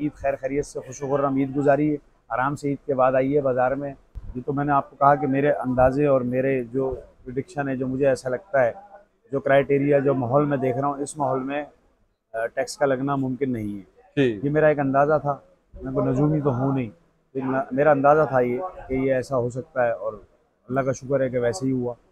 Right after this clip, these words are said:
Speaker 1: तो पता नहीं कौन बता के कान में आके बार बार कह रहा था कि tax लग गया, tax लग गया, tax लग गया। अब ऐसा है कि माहौल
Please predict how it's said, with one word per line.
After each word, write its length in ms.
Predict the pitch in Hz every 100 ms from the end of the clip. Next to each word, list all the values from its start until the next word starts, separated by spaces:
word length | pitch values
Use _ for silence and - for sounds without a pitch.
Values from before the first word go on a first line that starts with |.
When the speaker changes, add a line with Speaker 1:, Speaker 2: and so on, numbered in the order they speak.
| -
Speaker 1:
तो 80 | 123
पता 160 | 120
नहीं 100 | 131
कौन 260 | 135 147 151
बता 240 | 135 135
के 140 | 131 131
कान 240 | 127 131
में 100 | 139
आके 180 | 131 127
बार 160 | 120
बार 140 | 123 127
कह 140 | 123
रहा 100 | 123
था 100 | 117
कि 160 | 117 123
tax 300 | 117 117 120
लग 160 | 110 110
गया, 140 | 120 - _ _ _ -
tax 200 | 123 127
लग 160 | 113
गया, 180 | 120 123 117 - _
tax 220 | 135 123
लग 160 | 120 101
गया। 220 | 107 101 - _ _ _ _ _ _ -
अब 120 | 156
ऐसा 260 | 160 156 165
है 140 | 165
कि 340 | 156 156 151 147 -
माहौल 400 | 139 131 156 151